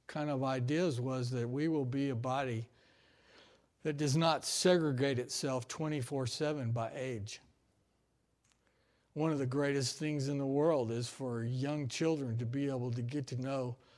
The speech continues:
seventy, eighty, ninety-year-old saints. It's beautiful.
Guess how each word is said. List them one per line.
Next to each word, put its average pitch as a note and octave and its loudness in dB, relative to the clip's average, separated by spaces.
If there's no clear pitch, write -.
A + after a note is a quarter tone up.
seventy, C3+ 0
eighty, C3+ -2
ninety-year-old C3 -4
saints. - -10
It's B2+ -6
beautiful. A2+ -4